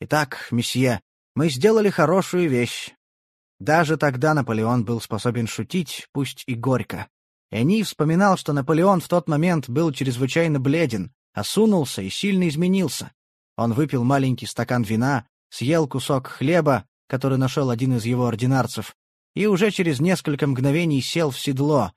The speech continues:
спросив, быстра ли его лошадь. Ватерлоо стал самым кровопролитным после Бородина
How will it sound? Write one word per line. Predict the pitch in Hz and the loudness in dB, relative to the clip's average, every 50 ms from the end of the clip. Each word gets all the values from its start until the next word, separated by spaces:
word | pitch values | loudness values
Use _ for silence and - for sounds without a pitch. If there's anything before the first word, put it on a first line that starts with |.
| _ _ _ | _ _ _
спросив, | - - - 127 120 110 - - 147 139 - - | -14 -6 -4 -2 -2 -2 -2 -4 -4 -4 -6 -6
быстра | 107 101 131 127 127 - - 131 135 131 | -4 -2 -2 -2 -2 -2 -2 0 0 2
ли | 123 117 117 | 2 0 0
его | 117 113 113 117 | -2 -2 -2 -2
лошадь. | 113 120 117 - - 110 - - - - _ _ _ _ _ _ _ _ _ _ _ _ _ _ _ _ - | -2 -4 -4 -6 -8 -12 -14 -14 -14 -14 _ _ _ _ _ _ _ _ _ _ _ _ _ _ _ _ -6
Ватерлоо | 95 107 120 - 139 143 156 175 208 220 214 190 | -2 -2 0 2 2 2 4 4 4 4 4 2
стал | - - - 196 180 175 151 | 2 2 2 2 2 2 0
самым | - - 208 214 214 214 208 196 | 0 2 2 4 4 4 2 2
кровопролитным | 165 - 185 185 190 180 - 190 180 175 214 233 - - 202 202 196 175 | 0 0 2 2 2 2 2 2 2 2 2 0 -2 0 0 2 2 2
после | - 165 - - 160 | 0 -2 0 0 0
Бородина | 143 131 139 135 131 131 139 139 139 135 127 113 104 - | 2 2 2 2 2 2 2 2 2 2 2 0 -2 -4